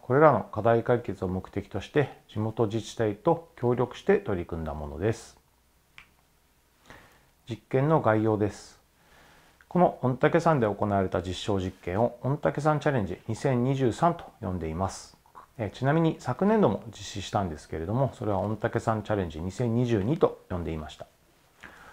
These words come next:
昨年度と比べてどこが変わったかと言いますと、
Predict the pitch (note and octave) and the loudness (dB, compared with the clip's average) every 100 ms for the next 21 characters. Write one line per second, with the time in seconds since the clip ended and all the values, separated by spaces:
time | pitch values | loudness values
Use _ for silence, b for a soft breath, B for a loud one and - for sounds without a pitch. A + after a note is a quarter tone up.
0 | B B B - C3 F#3 G3+ G#3+ D3+ G2 | B B B -14 -6 0 2 4 2 0
1 | - F#2 D#2 D#2 D#2+ E3 E3+ A2+ F#2 E2+ | -2 -4 -4 -8 -2 2 4 4 2 -2
2 | D#2+ - - D2+ - - D#2+ - - E3 | -6 -8 -12 -12 -16 -14 -12 -10 2 4
3 | - | 4